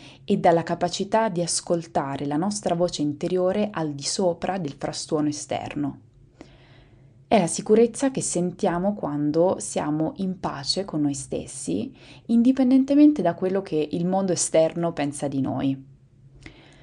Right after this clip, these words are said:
Mentre la sicurezza esterna può offrire conforto e piacere temporanei,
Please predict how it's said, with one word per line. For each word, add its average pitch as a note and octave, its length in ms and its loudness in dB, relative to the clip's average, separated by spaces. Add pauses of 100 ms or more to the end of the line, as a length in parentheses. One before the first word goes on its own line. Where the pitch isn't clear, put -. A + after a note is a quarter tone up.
(480)
Mentre C4+ 540 8
la E3 100 2
sicurezza E3+ 520 2
esterna D#3 580 0
può D#3+ 160 -4
offrire E3 420 -2
conforto D3 1080 2
e D#3 140 -4
piacere F3+ 500 0
temporanei, C#3+ 840 -2